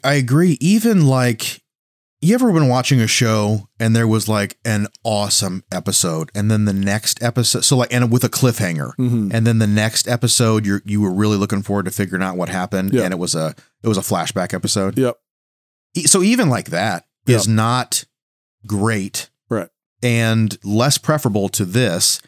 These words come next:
Speaker 1: Uh, you know, I was talking about how the, the flashback scenes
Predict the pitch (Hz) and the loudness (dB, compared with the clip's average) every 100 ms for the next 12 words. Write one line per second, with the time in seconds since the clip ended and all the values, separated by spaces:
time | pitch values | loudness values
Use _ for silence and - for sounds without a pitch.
0 | _ _ _ - - - - - 107 98 | _ _ _ -14 -12 -12 -14 -10 -4 -2
1 | 85 - 101 101 - 110 101 98 101 92 | -4 -4 -2 -2 -2 -2 -2 -2 -2 -4
2 | 85 82 78 _ _ _ _ - 113 175 | -2 -4 -4 _ _ _ _ -8 -2 0
3 | 190 - 143 - 139 110 104 95 - | 0 0 2 2 4 2 0 0 -4